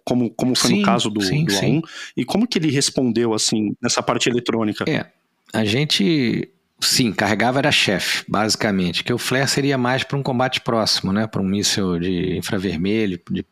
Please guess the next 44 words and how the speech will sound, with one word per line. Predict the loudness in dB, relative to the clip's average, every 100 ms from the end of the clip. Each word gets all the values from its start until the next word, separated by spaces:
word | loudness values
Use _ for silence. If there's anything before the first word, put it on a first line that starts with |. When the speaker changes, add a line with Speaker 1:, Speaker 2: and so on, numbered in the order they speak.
| -10
Speaker 2:
de | -8
curto | -8 -6
alcance. | -6 -4 -4 -4 -4
Sim, | -2 0 2
usávamos | 2 2 2 2 2
os | 2
chefes | 2 2 2 0
e, | 0 2
é, | 2 2
eu, | 2 0
eu | 0 0
lembro | 0 2 0
da, | 0 0 0 -4 -8 -14 _
do | -4
relatório | -2 -2 -2 -2 -2 0
do | -2
dezesseis | -2 -2 -2 0 0 0
e |
até | -2 -2
do | -2
podcast, | -4 -4 -4 -4 -2
sim, | -2 0 -2
tem | 0 0
esse | 0 0
problema, | -2 0 2 2
lá | 2
é | 2
muito | 0 -2 -2
quente, | 0 0 0
lá | 0
é |
deserto, | 2 2 2 2 0 -4
pro | -4
flare | -2 0 0 0
é |
complicado, | -2 -2 0 0 0 0
às | -2
vezes | 0 0 2
era | 0 2 0 0
proibido. | -2 -2 0 2 0 0
Mas | 0 2
no |
chefe | 2 2 2 2
não. | 2 2 0